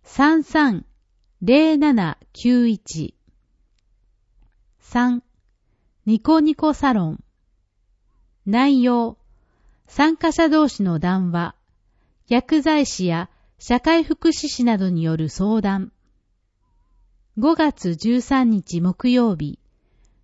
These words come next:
午後二時から三時まで。サンライブ講座室、兼音楽室、一、二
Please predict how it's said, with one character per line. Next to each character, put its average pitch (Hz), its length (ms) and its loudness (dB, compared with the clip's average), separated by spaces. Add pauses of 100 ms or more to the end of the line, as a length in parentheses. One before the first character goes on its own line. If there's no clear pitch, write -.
午 269 220 2
後 254 160 2
二 262 180 4
時 233 160 -4
か 190 160 -4
ら 165 220 -6
三 277 320 2
時 190 160 -6
ま 156 160 -4
で。 143 240 -8 (1120)
サ 285 240 0
ン 302 140 4
ラ 302 160 2
イ 226 80 0
ブ 160 140 -2
講 233 300 0
座 233 160 -2
室、 - 460 -10 (360)
兼 262 300 0 (100)
音 247 220 2
楽 262 240 -2
室、 - 460 -10 (520)
一、 240 540 -2 (500)
二 247 320 2